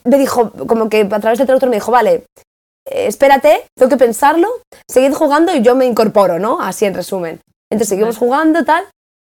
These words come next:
Speaker 1: y él estaba tardando mucho, entonces ya pasado un rato me fui a él, ¿no?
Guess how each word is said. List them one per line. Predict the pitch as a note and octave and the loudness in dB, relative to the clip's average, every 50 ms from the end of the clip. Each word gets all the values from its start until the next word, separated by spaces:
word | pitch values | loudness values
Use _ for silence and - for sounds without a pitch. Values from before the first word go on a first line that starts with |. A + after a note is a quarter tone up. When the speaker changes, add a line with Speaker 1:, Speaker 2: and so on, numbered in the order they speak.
| _ - | _ -4
Speaker 1:
y | C4 B3 B3+ A3 | 0 2 2 2
él | A3 - | 0 -2
estaba | - G#3 C4 C4 | -4 -2 -2 0
tardando | C#4 C4+ C4+ C4+ C4+ A#3+ | 2 2 2 2 2 0
mucho, | A#3+ C4+ D4+ - - | 0 -2 -2 -2 -4
entonces | G#3 G#3+ A3 | -4 -2 0
ya | B3+ A3+ | 0 0
pasado | A3 A#3 - C4 B3 | 0 -2 -2 -2 -2
un | B3 | 0
rato | A#3+ A#3+ - E4 | 0 -2 0 -2
me | C#4+ A3+ G#3 G3+ | -2 -2 -2 -4
fui | - - B3 C4 C4+ C4+ | -4 -4 -2 0 0 0
a | B3+ C4 C4+ D4 | 0 2 2 2
él, | E4 F4 D4 | 2 2 0
¿no? | C4+ D4 E4+ - | -2 -2 -4 -8